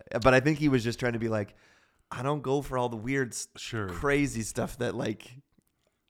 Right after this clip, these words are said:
Speaker 1: actually is not what the Bible says. Like, let's
Speaker 2: Right.
Speaker 1: all just at the same time do crazy." So I would be a, a continuationist. I think the gifts, uh,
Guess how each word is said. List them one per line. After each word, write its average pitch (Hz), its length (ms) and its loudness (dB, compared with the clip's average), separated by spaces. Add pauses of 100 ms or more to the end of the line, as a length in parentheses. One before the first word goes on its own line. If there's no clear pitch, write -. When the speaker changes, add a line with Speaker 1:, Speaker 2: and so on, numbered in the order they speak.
(100)
Speaker 1:
actually 117 360 4
is 98 120 -8
not 110 320 -4 (320)
what 123 180 -8
the 123 60 -12
Bible 151 360 -4
says. 131 520 -4
Like, 98 280 -4
let's 143 200 -2
Speaker 2:
Right. 139 80 0
Speaker 1:
all 151 340 2
just 131 260 -8 (720)
at 139 200 0
the 143 80 2
same 143 280 0
time 143 380 -2
do 131 120 -2
crazy." 131 300 -6 (720)
So 143 180 12
I 131 220 12
would 143 180 6
be 120 220 6
a, 110 400 6 (800)
a 113 140 0
continuationist. 110 1000 -2
I 170 60 -2
think 107 280 -6
the - 80 -8
gifts, - 640 -6 (440)
uh, 101 360 -8